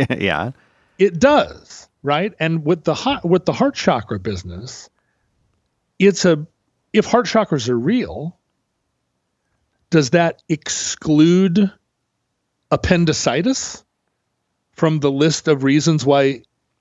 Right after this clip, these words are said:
Speaker 2: you're, uh, why you might be feeling clogged?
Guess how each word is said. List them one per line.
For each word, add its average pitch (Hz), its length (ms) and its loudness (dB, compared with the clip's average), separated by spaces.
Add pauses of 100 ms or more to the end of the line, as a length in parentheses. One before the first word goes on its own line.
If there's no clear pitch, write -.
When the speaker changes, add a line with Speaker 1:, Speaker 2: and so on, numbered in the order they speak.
(340)
Speaker 2:
you're, 139 600 2
uh, 135 440 0 (1400)
why 156 160 4
you 151 140 4
might 151 200 2
be 160 100 2
feeling 160 340 2
clogged? 185 580 -2